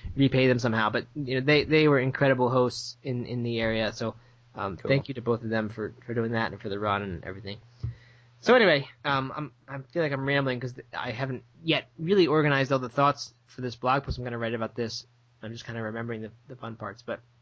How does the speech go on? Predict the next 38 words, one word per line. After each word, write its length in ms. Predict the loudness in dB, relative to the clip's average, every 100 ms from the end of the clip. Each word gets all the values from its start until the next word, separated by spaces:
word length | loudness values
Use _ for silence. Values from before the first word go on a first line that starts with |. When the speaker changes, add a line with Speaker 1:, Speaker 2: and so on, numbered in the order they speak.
| _ _ _ _ _ _ -2
Speaker 1:
anyway, 340 | 2 4 2 -2 _ _
I 160 | 0 0
would 100 | 0
say 160 | 0 2
we 120 | 2
have 100 | 0
rambled 340 | 0 0 0
enough, 300 | -2 -4 -4
Doug, 180 | -4 -2
and 80 | -2
we 60 |
should, 180 | -6 -10 -8
um, 120 | -8
y-, 220 | -8 -10 -16 -2
any 140 | 2
more 140 | 4 4
questions 300 | 2 2 0
on 120 | 0
your 160 | 2 2
end? 300 | 0 -2 -10 _ -4
Um, 280 | -2 0
Speaker 2:
No, 300 | 4 6 6
no, 180 | 4 2
I 60 | 2
Speaker 1:
uh, 80 | 0
Speaker 2:
think 100 | -2
that 100 | -2
was 140 | -2 -2
great. 280 | -4 -4 -8 _ -10
Speaker 1:
Okay. 200 | -6 -6 -8 _ _ _ _ 0
Then 260 | 0 2 -2
let's 460 | -2 -2 -2 -12 -10
put 180 | -6 -2
on 160 | 0
the 60 | 0
recording 480 | -4 0 2 2 2
now. 360 | 4 4 2 -6 _ _
I 40 | _